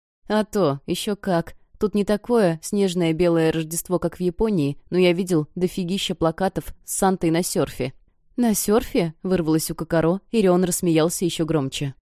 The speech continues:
«У нас тут с Рождеством даже больше носится, потому что это ж в Америке свой, родной праздник. Прямо не Merry Christmas,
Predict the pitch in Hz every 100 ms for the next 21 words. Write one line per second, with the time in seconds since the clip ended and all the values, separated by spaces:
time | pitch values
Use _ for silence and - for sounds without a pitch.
0 | _ - 208 254 269 247 - 202 196 214
1 | - 233 247 170 175 185 196 208 202 202
2 | 202 220 170 - 143 - 185 185 185 185
3 | 190 180 180 - - 175 180 196 170 -
4 | 170 185 202 139 143 190 180 196 160 175
5 | 165 123 131 - - - 180 190 185 180
6 | 180 175 - _ - 202 226 170 185 156
7 | 143 143